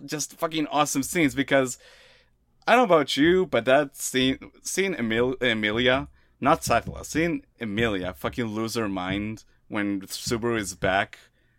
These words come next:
and that, that fucking kiss of death scene was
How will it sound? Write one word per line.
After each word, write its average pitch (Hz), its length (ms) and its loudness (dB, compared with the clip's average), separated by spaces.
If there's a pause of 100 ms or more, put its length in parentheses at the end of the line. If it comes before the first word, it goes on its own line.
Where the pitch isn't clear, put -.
(160)
and 95 380 -6
that, 117 300 2
that 117 200 -2
fucking 113 300 -6
kiss - 240 -8
of - 160 -8
death 95 200 -2
scene 110 460 -6
was 90 800 -12